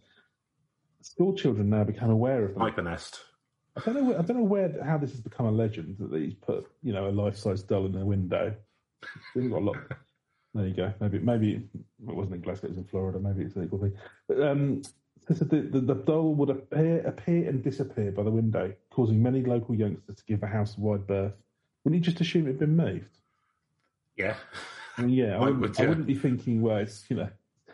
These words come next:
Speaker 1: clearly that doll can move.
Speaker 2: It's gone, it's gone, it's gone, gone for a pint or whatever. <laughs>
Speaker 1: They've jumped, they've jumped straight to mystery here without really sort of like, yeah. I,
Speaker 2: Yeah,
Speaker 1: I,
Speaker 2: it's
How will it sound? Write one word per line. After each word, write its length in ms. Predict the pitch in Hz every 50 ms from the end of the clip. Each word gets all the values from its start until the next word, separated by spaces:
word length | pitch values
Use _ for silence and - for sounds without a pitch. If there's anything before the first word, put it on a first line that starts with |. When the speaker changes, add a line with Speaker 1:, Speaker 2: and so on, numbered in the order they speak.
| - _ _ _ -
Speaker 1:
clearly 240 | 147 139 117 95 113
that 220 | 107 - - 107
doll 160 | - 113 104 104
can 220 | - - 104 98
move. 180 | 104 104 95 87
Speaker 2:
It's 100 | 82 80
gone, 180 | 107 151 135
it's 100 | 127 -
gone, 220 | - 147 135 117 95 - -
it's 200 | 147 120 - - -
gone, 180 | - 165 - - -
gone 140 | - 107 98
for 120 | 92 - 92
a 40 | 90
pint 380 | - - 104 95 87 90 95 -
or 80 | - 87
whatever. 340 | 87 82 80 82 87 95 92 - _ - -
<laughs> 180 | - - - -
Speaker 1:
They've 140 | 127 123 -
jumped, 240 | - 180 190 - -
they've 160 | 160 151 147
jumped 240 | - 190 185 170 -
straight 280 | - - 156 131 95 -
to 80 | -
mystery 400 | 113 110 120 107 - - 85 95 104
here 120 | 101 92 90
without 280 | 90 92 95 90 -
really 240 | 85 95 90 90 92
sort 220 | 101 - 101 - 95
of 40 | -
like, 180 | 98 92 87 -
yeah. 180 | 92 104 98 95 101 - _ _ _ _ _ _ _ _ _ _ _ -
I, 120 | 131 113 - -
Speaker 2:
Yeah, 80 | - 123
Speaker 1:
I, 60 | 127
Speaker 2:
it's 100 | 123 107